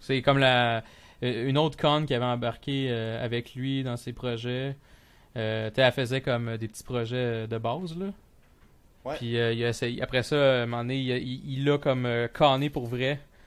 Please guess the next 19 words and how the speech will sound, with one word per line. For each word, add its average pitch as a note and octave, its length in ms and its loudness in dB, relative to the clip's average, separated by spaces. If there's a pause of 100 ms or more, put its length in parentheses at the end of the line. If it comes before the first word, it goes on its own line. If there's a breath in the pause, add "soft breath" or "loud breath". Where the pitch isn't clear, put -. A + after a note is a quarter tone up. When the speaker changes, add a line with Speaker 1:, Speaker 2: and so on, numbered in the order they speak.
(640 soft breath)
Speaker 1:
Puis A2+ 380 -10
ça, A#2 500 -8
ça - 200 -12
l'a A2 80 -10
fait A#2 180 -12
chier, - 200 -10
mettons, B2 300 -12
là. C3 80 -14 (1200 soft breath)
Speaker 2:
Puis C#3+ 120 -6
là, E3 260 2
dans C3+ 100 -2
le B2 60 -4
fond, D3+ 180 -2 (140)
il C3+ 60 -12
y C3 80 -2
a C3+ 40 2
eu C#3+ 120 -2
un C#3 120 -4
enfant B2 440 -6